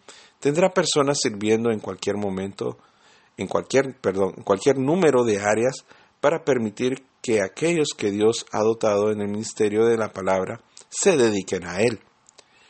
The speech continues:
Ese es un principio bíblico. Hechos capítulo seis, versículo dos dice,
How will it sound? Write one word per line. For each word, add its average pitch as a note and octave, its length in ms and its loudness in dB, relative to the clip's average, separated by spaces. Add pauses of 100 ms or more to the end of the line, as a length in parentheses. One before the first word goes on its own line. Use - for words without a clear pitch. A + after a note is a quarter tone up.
(260)
Ese E3+ 500 2
es C#3+ 160 -2
un B2+ 120 -6
principio A2 600 -4
bíblico. F#2+ 440 -6 (1500)
Hechos D3+ 460 2
capítulo G#2+ 480 -6
seis, C#3 600 -2 (160)
versículo G2 480 -4
dos A2 300 2
dice, A#2+ 400 -4